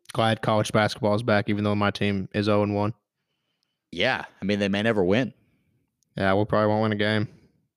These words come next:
Speaker 2: That'd be crazy.
Speaker 1: I'd like to say we'll probably win more games than we won last year by January.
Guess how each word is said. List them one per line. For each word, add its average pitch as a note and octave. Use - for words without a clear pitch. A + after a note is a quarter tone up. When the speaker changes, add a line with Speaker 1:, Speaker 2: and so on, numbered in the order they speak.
Speaker 2:
That'd G2
be G#2+
crazy. G2
Speaker 1:
I'd A#2+
like A2
to G#2+
say G#2+
we'll G#2+
probably A2
win A2+
more A2
games A2
than A#2
we A2+
won A2+
last A#2
year B2
by A2+
January. A#2+